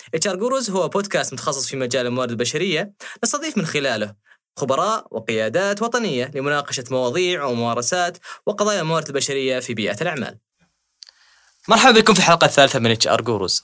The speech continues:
ضيفنا في هذه الحلقة، أو الجورو اللي راح نستضيفه في حلقة هذا الشهر، هو الأستاذ إبراهيم العامر. والأستاذ إبراهيم هو قامة وطنية نفتخر فيها في مجال الموارد البشرية، بخبرة تمتد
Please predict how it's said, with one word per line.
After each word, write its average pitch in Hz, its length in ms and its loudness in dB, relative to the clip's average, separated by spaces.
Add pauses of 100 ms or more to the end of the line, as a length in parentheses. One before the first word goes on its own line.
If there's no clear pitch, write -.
(160)
ضيفنا 160 320 6
في 131 160 4
هذه 131 140 4
الحلقة، 120 540 0 (200)
أو 107 80 -2
الجورو 143 300 4
اللي 131 80 4
راح 123 120 2
نستضيفه 123 540 2 (360)
في 117 100 -4
حلقة 160 340 4
هذا 139 120 6
الشهر، 131 380 4
هو 120 140 2
الأستاذ 113 500 4 (120)
إبراهيم 107 360 -2
العامر. 98 400 -2 (240)
والأستاذ 139 320 4
إبراهيم 151 500 2
هو 143 200 2
قامة 143 380 2
وطنية 117 360 0
نفتخر 110 360 -4
فيها 107 240 -2
في 101 100 -6
مجال 104 260 0
الموارد 101 320 -2
البشرية، 139 600 -2 (440)
بخبرة 170 580 0
تمتد 135 440 -2